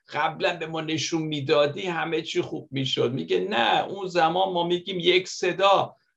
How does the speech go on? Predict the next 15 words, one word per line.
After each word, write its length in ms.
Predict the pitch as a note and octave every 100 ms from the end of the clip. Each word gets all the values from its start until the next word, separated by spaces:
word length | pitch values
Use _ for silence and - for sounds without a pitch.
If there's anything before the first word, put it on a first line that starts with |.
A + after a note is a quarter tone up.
| _
خداوندا، 720 | - D#3 D3+ D3 F3+ F3+ E3+
تو 180 | - E3
مبارکی، 880 | D#3 D3 C#3 C#3 C#3 F3+ F#3+ E3+
زیرا 360 | C#3 C3+ E3 F3
همه 520 | D#3 D3 D#3+ G#3 C4+
چیز 320 | A#3+ A3+ G#3+
به 120 | F3+ E3
راستی 460 | D3 C#3+ C#3+ -
خوب 400 | F#3+ - G#3 A3
است." 400 | - - - - _ _ _ _ _
اون 220 | - G3+ G#3+
موقع 300 | C#3+ A#2+ A#2
متوجه 600 | A2+ A2 A#2+ - C3 C3
خواهیم 320 | - - B2+
شد. 280 | - B2+